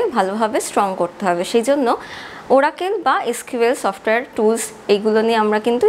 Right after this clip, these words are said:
usage and অ্যাপ্লিকেশনসগুলো দেখব। এছাড়াও আমরা যে আরও interesting সাবজেক্টসগুলো নিয়ে পড়াশোনা করব, তার মধ্যে একটা হচ্ছে Introduction to Cyber Security। তো Introduction to Cyber Security-র মধ্যে আমরা, আহ, cyber fraud হতে পারে, cyber attack, cyber ethics law, এইগুলো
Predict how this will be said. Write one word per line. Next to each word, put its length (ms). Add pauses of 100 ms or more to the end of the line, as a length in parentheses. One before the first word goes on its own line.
(140)
usage 320
and 100
অ্যাপ্লিকেশনসগুলো 880 (180)
দেখব। 220 (1300)
এছাড়াও 300 (100)
আমরা 180
যে 120
আরও 240
interesting 580 (100)
সাবজেক্টসগুলো 580
নিয়ে 260
পড়াশোনা 440
করব, 160 (180)
তার 220
মধ্যে 220 (100)
একটা 200
হচ্ছে 260 (100)
Introduction 480
to 120
Cyber 340
Security। 420
তো 40 (120)
Introduction 460
to 140
Cyber 300
Security-র 360
মধ্যে 280 (100)
আমরা, 220
আহ, 840
cyber 340 (100)
fraud 340
হতে 200
পারে, 240
cyber 300
attack, 280 (100)
cyber 220 (120)
ethics 340 (160)
law, 220 (120)
এইগুলো 300